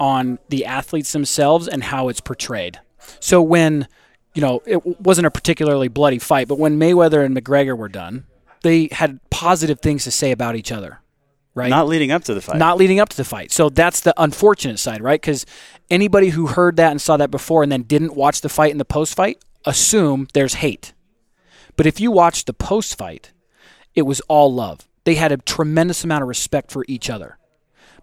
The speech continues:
Speaker 1: My answer is, as long as they're portrayed in a way that there's,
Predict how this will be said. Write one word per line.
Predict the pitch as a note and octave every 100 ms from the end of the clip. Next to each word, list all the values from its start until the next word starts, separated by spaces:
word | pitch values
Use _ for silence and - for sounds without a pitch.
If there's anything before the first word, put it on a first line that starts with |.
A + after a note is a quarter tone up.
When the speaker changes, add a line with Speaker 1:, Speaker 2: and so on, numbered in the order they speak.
| - D3 _ _
Speaker 1:
My | E3+ D3+
answer | G3 G3 C3
is, | B2 C#3
as | C3
long | D3 E3+ G#3
as | F#3 D3
they're | C#3+
portrayed | - C3+ - D#3+ D#3
in | C#3+
a | B2
way | A#2 G2+ G#2+ C#3 _ - _
that | D#3 - _ D3+
there's, | C#3 -